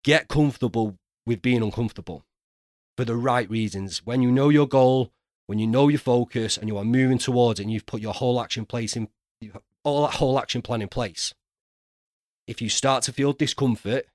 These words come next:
but you know it's for the right reasons and it's taking you towards your goal,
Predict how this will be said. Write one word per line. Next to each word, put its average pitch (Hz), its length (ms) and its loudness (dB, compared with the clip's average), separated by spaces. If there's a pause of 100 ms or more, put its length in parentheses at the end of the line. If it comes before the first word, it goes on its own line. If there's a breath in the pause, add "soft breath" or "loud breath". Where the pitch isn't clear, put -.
(200)
but 104 100 -6
you 107 80 -2
know 117 260 0
it's - 140 -6
for - 160 -8
the 107 100 -4
right 117 300 -2
reasons 110 560 -2
and 104 100 -10
it's 98 80 -12
taking 107 260 -8
you 107 40 -8
towards 98 320 -8
your 90 120 -8
goal, 98 460 -2